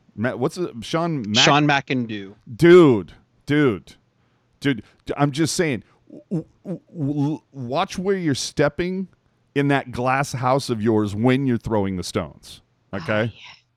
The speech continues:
Speaker 1: I'm just, I just wanna put that out there. It's like, <laughs> God.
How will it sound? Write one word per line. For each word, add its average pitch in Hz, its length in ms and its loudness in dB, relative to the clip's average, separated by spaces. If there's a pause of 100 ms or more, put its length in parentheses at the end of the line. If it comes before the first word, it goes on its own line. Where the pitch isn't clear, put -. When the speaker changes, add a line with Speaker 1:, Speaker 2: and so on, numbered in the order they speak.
(100)
Speaker 1:
I'm 98 100 -10
just, - 340 -4
I 113 100 -2
just 127 180 -4
wanna 117 140 0
put 120 200 -2
that 92 220 -2
out 78 180 -8
there. - 160 -16 (580)
It's - 220 -12
like, 85 200 -12 (580)
<laughs> - 880 -10
God. - 280 -8